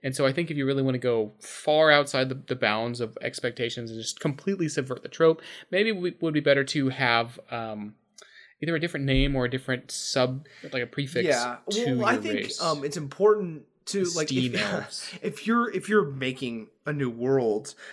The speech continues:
Speaker 2: um, if you're playing with new people, I think that's when you determine, like, okay, are,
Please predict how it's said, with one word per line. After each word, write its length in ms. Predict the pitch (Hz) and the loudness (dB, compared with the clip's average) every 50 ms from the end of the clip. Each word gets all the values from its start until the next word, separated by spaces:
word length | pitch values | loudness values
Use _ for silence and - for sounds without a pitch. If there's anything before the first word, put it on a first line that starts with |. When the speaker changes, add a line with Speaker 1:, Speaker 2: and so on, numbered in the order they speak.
| - - | -18 -6
Speaker 2:
um, 180 | - 135 131 123 | -2 -2 0 0
if 100 | 127 - | -2 -2
you're 100 | 170 151 | -2 -2
playing 280 | 139 - 160 151 143 135 | -2 0 2 2 2 2
with 120 | 127 117 | 0 -4
new 140 | 135 127 120 | -4 -6 -6
people, 420 | 107 - - 147 143 - - - - | -6 -6 -8 -10 -6 -4 -4 -2 -2
I 80 | 113 | -2
think 180 | 135 147 135 135 | -4 -4 0 2
that's 260 | 135 123 135 135 - | 2 2 2 0 -2
when 140 | 147 143 127 | -8 -8 -8
you 180 | 117 113 110 | -8 -8 -8
determine, 600 | 104 - 113 - - - 127 120 117 104 101 107 | -8 -10 -12 -8 -6 -6 -6 -4 -6 -8 -10 -12
like, 240 | 107 101 98 95 - | -12 -14 -14 -10 -10
okay, 380 | - 127 - - - 76 - - - - - _ _ _ _ _ _ _ _ _ _ _ _ _ _ _ _ _ _ _ _ _ _ - | -10 -6 -4 -4 -4 -4 -6 -12 -18 -20 -20 _ _ _ _ _ _ _ _ _ _ _ _ _ _ _ _ _ _ _ _ _ _ 2
are, 320 | 156 175 - - - - | 4 4 4 2 -2 -12